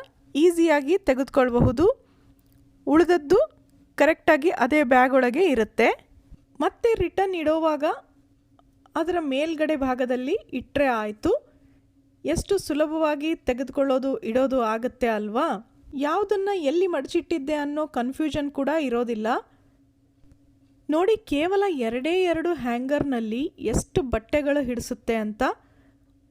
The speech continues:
ಅಲ್ಲದೆ ಕಬೋರ್ಡ್‌ನಲ್ಲಿ ಜಾಗ ಕೂಡ ಕಡಿಮೆ ಹಿಡಿಯುತ್ತೆ. ನೋಡಿ, ಇದ್ರಲ್ಲೀಗ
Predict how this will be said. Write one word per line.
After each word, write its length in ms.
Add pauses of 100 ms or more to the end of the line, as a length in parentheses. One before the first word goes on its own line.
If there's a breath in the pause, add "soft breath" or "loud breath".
ಅಲ್ಲದೆ 400
ಕಬೋರ್ಡ್‌ನಲ್ಲಿ 720
ಜಾಗ 480
ಕೂಡ 260 (720)
ಕಡಿಮೆ 340
ಹಿಡಿಯುತ್ತೆ. 680 (1500)
ನೋಡಿ, 340
ಇದ್ರಲ್ಲೀಗ 480